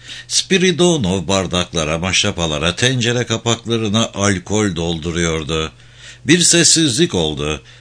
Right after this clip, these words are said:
Herkes onu özel, apayrı bir bakışla izliyordu. Bu bakış derin ve ciddiydi. Bu bakışta kaygı yoktu.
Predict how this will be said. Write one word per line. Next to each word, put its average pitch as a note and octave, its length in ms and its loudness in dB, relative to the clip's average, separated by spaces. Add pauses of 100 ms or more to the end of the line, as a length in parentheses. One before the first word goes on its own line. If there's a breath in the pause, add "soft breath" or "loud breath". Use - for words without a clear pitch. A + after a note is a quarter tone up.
Herkes C3+ 460 2
onu E2+ 220 -2
özel, F2 580 0
apayrı C3 540 0
bir G#2+ 260 -2
bakışla A2+ 580 0
izliyordu. E2+ 920 0 (1700 loud breath)
Bu F3 160 6
bakış F3 400 2
derin D3 340 2
ve C#3+ 120 0
ciddiydi. F#2 640 0
Bu A#2 140 -4
bakışta F#2 480 -2
kaygı F#2+ 380 2
yoktu. E2 640 -2